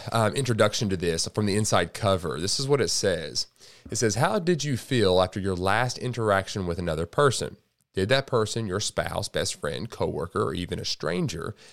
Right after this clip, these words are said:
fill your bucket by making you feel more positive? Or did that person dip from your bucket, leaving you more negative than before?"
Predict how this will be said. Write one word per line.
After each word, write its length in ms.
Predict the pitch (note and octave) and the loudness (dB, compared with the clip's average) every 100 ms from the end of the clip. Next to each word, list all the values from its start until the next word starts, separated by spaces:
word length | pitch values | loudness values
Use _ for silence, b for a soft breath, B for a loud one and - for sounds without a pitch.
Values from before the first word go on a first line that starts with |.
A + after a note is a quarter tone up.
| B | B
fill 420 | - A2+ F#2+ G#2 - | -2 2 4 2 -6
your 400 | G#2+ C3+ E3+ C#3+ | -2 2 4 4
bucket 460 | E3+ D#3 - - - _ | 2 0 -6 -12 -20 _
by 120 | F#2+ | -2
making 360 | F2+ G#2 A#2+ B2 | 2 0 -2 -4
you 100 | A2+ | -4
feel 380 | - G#2 G2+ G2 | -2 0 2 0
more 360 | G2 F2+ F2+ - _ | -4 -2 -4 -6 _
positive? 640 | - F#3+ - F2+ - - _ _ - | -4 0 0 -2 -6 -14 _ _ 0
Or 520 | F3+ E3 F2+ F#2+ D#3+ b b b b - | 6 6 6 4 2 b b b b 0
did 180 | G3 F3 | 2 4
that 180 | D3 - | 4 4
person 400 | - - G2+ F2 | 0 0 -4 2
dip 280 | C3 C#3 | 2 2
from 140 | - F#2 | 0 -2
your 120 | E2+ | -4
bucket, 440 | - D2+ - - - | -4 -6 -6 -8 -10
leaving 320 | G2+ B2 C3 | -4 -2 0
you 120 | A#2+ | -2
more 240 | G#2+ G2 G2+ | 0 0 0
negative 600 | G2+ F2+ E2+ E2+ F2+ F#2+ | 2 0 0 -2 -4 -4
than 160 | D#2+ | -6
before?" 500 | D#2 E2+ D#3 A2+ - | -4 2 4 4 0